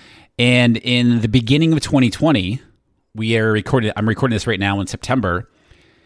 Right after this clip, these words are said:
he made, like, three or four hundred dollars in, I think it was, like, January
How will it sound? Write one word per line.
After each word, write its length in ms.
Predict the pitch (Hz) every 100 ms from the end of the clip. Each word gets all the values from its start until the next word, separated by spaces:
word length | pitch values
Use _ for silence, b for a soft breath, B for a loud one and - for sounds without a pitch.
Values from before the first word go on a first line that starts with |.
| b
he 180 | - 117
made, 320 | 120 123 123
like, 200 | 117 110
three 280 | - 143 147
or 60 | 151
four 180 | -
hundred 120 | 113 107
dollars 640 | 98 101 90 82 - - _ _ _
in, 140 | 107 98
I 80 |
think 160 | 95 175
it 60 | 185
was, 100 | 135
like, 140 | 98
January 580 | 87 98 92 85 -